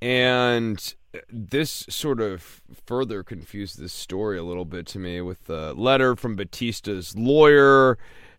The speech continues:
and then Triple H is like, "Haha, I did form Evolution as just a way to help me hang on to the belt the whole time. That makes me smart," which is not exactly a super sympathetic thing.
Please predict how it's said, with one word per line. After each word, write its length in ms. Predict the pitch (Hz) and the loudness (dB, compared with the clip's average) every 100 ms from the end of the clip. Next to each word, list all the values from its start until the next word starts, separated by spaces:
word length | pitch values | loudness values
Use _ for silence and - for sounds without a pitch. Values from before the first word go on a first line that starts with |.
| - | -2
and 920 | 120 127 123 120 117 113 110 107 - - - - - | 4 6 6 6 4 2 -2 -6 -10 -18 -20 -20 -12
then 500 | 113 131 147 143 127 | 0 4 6 4 2
Triple 440 | - 147 120 123 | -2 -4 2 4
H 240 | 131 131 127 | 6 4 0
is 160 | 113 | -2
like, 400 | 127 120 120 - - - - | 2 4 2 -2 -18 -20 -8
"Haha, 400 | - 131 135 143 | 0 4 6 6
I 140 | 123 117 | 6 4
did 340 | 101 147 143 | 2 0 -2
form 280 | - 127 120 | -2 -2 0
Evolution 680 | 117 110 113 110 107 113 107 | 0 -2 -2 -2 -4 -6 -6
as 120 | 95 | -6
just 260 | - 107 117 | -6 -6 -4
a 60 | |
way 160 | 110 107 | -2 -2
to 100 | 101 | -2
help 220 | 110 92 | -4 -4
me 120 | 104 | -6
hang 240 | 104 107 104 | -6 -6 -4
on 160 | 104 | -4
to 100 | 95 | -6
the 80 | 92 | -8
belt 320 | 82 104 98 | -4 -4 -4
the 80 | 104 | -6
whole 240 | 87 92 90 | -6 -8 -10
time. 540 | - 92 80 76 73 - - - | -8 -8 -8 -10 -14 -20 -10 -4
That 160 | 139 | -2
makes 300 | 127 117 - | 0 -2 -4
me 80 | 87 | -12
smart," 540 | - 127 151 135 87 - _ _ _ | -8 2 4 4 2 -12 _ _ _
which 140 | - 95 | -18 -16
is 160 | - - | -14 -10
not 180 | 95 95 | -8 -8
exactly 540 | 92 98 - 101 92 | -8 -8 -6 -6 -6
a 220 | 85 80 | -6 -10
super 400 | - 117 - 85 | -14 -14 -10 -10
sympathetic 600 | - 104 92 92 95 90 | -10 -12 -10 -8 -8 -8
thing. 380 | - 95 98 107 | -10 -8 -6 -8